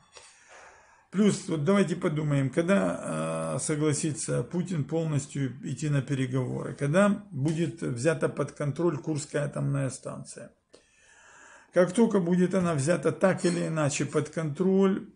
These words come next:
Путин пойдёт на открытые переговоры. Да, надо будет идти на уступки, но надо идти будет, а что делать? Понятно, что в нато нас не берут, в ес нас не берут, там вообще нечего делать, нам мы там, что мы там потеряли.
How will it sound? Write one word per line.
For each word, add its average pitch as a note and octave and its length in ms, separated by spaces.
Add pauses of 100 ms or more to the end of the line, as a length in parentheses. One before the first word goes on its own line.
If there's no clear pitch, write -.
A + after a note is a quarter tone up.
Путин D#3+ 320
пойдёт D3 460
на C#3 160
открытые C#3+ 480
переговоры. B2 760
Да, C4 340
надо E3 240
будет D#3 340
идти D#3 240
на D3 180
уступки, - 500
но F3 260
надо C4 360
идти A3+ 200
будет, E3 340
а B2 60
что - 160
делать? C3 340 (960)
Понятно, F#3 420
что D3 160
в C3+ 80
нато E3 300
нас D3 240
не C3+ 140
берут, B2 340
в C#3 80
ес D#3+ 320
нас C3+ 220
не C3+ 100
берут, B2+ 340
там C3+ 140
вообще B2+ 280
нечего C3 360
делать, B2 480
нам B2+ 240
мы B2+ 140
там, B2 280
что - 160
мы B2 120
там A#2 180
потеряли. B2 680